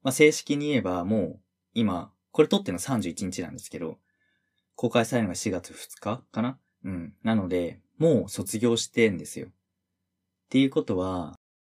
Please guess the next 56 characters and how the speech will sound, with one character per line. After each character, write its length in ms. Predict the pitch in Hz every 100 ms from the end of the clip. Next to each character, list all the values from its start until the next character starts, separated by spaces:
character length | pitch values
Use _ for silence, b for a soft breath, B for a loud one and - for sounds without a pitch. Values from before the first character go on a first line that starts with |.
| _ _ _
て 100 | -
い 40 | 131
う 40 |
こ 80 | 135
と 140 | -
は 100 | 120
っ 20 | 117
て 80 | 85
い 20 |
う 40 |
か、 120 | -
僕、 420 | 82 113 - 113 113
そ 120 | 98
の 80 | 92
就 220 | - 117
職 260 | - 131
先 320 | 113 117 - 107
が、 400 | 107 107 104 - _ _ _ -
そ 120 | 107
の 80 | 104
関 240 | 127 113
西 180 | 107 90
で 80 | 82
は 40 |
な 80 | 78
く 60 |
て 100 | -
関 240 | - 127 113
東 180 | 92 80
の、 280 | 80 78 - b b b
ま 120 | 151
あ、 20 |
実 260 | 117 110 131
家 40 |
の 40 | 123
方 100 | 127
に 60 | 87
戻 180 | 95 98
っ 60 |
て 100 | -
き 80 | -
て 100 | 82
る 120 | 78
の 120 | 76
で、 440 | 76 85 85 82 - _ b b b
ま 60 | 143
あ、 20 |
そ 140 | 170
の 280 | 165 165 156 _ _ _ _ _
目 220 | - 95 98
薬 360 | 104 - 82
の 220 | 82 82 _
眼 220 | - 95 92
科 140 | 92
と 140 | 98
は 220 | 92 82